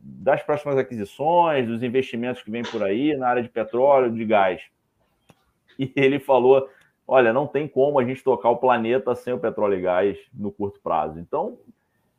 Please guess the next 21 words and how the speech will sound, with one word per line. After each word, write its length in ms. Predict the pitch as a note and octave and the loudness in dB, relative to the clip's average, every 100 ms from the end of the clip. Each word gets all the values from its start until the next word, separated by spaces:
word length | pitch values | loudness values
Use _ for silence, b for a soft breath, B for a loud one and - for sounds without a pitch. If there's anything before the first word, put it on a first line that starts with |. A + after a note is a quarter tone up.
| _ | _
é, 440 | F#2 G2 F#2+ F2+ G2 | -2 0 0 -2 0
e 120 | A#2 | 0
a 80 | A2+ | 0
gente 240 | A#2+ - | -4 -6
tá 80 | B2 | -6
crescendo, 640 | - D#3 - D3+ C3 G2+ | -4 -6 -4 -4 -2 -4
né? 120 | G2+ | -4
A 80 | F#2+ | -6
gente, 220 | G2 G2 | -8 -6
a, 60 | F#2+ | -4
a, 460 | D2 E2 E2 - B _ - | -2 -2 -2 -6 B _ -10
embora 500 | G#2 G2+ C3 D3+ B2+ | -6 2 6 6 4
nós 220 | A#2 A2+ | 0 -4
tenhamos 340 | A#2+ A#2 A#2 A2 | -6 -6 -6 -4
todo 200 | C3 C#3 | -4 -4
esse 100 | - | -6
problema 400 | B2 A2 A#2 A2+ | -4 -2 -2 -2
ambiental 540 | G#2+ G#2 F#2+ G#2 G2+ | -4 -4 -4 -2 -2
que 100 | - | -4
tá 140 | G#2 | -6
posto, 520 | - B2 D3+ - - | -4 -4 -4 -4 -12